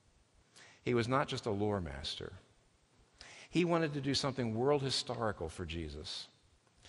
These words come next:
Uh, I, everything I've read, everything I've known, ev-, by all accounts,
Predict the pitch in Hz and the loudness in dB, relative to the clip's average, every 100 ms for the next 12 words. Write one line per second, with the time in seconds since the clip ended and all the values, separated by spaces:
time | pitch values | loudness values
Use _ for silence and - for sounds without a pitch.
0 | - - - - - - 120 104 - - | -20 -20 -20 -20 -8 2 2 2 -4 -20
1 | - _ - _ - 92 90 - - - | -20 _ -20 _ 0 2 2 -2 -10 -2
2 | 156 175 220 185 165 120 123 120 127 160 | 2 4 2 2 2 4 6 8 8 4
3 | 156 139 120 107 110 107 104 113 120 139 | 0 2 2 2 0 2 0 0 0 -2
4 | - 117 - 170 196 190 - 135 80 78 | 0 0 4 4 4 2 0 -2 -2 -4
5 | - | -6